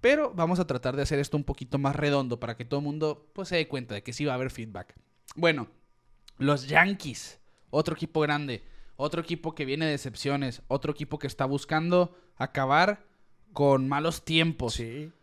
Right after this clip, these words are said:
Speaker 1: Tenemos algunos fanáticos de los Yankees que todavía no sienten esa certeza de que va a mejorar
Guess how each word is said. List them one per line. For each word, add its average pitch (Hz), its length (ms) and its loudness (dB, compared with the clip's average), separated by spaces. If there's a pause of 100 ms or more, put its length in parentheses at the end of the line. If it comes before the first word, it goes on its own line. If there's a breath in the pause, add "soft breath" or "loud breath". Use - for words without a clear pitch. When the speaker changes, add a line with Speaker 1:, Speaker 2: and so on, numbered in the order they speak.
(1400)
Speaker 1:
Tenemos 233 460 4
algunos 220 340 2
fanáticos 202 400 -2
de 185 80 0
los 151 120 0
Yankees 185 300 -4
que 160 100 -6
todavía 180 440 0
no 175 180 0
sienten 160 440 0
esa 175 160 2
certeza 151 500 2
de 151 140 4
que - 100 -4
va 120 60 2
a 113 40 0
mejorar 131 520 2